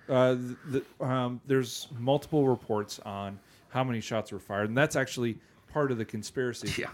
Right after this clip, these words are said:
Speaker 1: How many shots were actually fired?
Speaker 2: Fired, yeah.
Speaker 1: Um,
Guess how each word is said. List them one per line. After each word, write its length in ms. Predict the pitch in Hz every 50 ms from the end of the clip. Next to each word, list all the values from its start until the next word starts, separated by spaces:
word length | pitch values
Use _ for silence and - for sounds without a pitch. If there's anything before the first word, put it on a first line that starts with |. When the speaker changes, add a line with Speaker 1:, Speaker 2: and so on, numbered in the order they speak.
| -
Speaker 1:
How 200 | - - - 185
many 220 | 185 180 170 156 143
shots 400 | - - - 143 131 123 - -
were 120 | 117 95 -
actually 380 | - 110 107 - - - 107 101
fired? 540 | - - - 95 90 90 82 73 71 71 -
Speaker 2:
Fired, 300 | - - 120 - - - -
yeah. 320 | 117 113 113 110 107 107
Speaker 1:
Um, 100 | 107 107